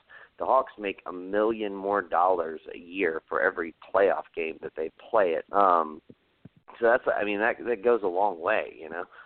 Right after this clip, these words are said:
Um, so, you know, I, I, I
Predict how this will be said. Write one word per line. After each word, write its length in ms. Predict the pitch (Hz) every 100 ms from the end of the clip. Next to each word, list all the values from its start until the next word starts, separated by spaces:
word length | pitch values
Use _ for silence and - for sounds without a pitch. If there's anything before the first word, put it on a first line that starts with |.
| - - _ -
Um, 460 | 87 87 80 71 71 _ _ -
so, 420 | 92 90 85 78 _ _ _ _ _ _ - - -
you 140 | 160
know, 240 | 117 87 -
I, 140 | 113 107 -
I, 380 | 127 135
I 20 | -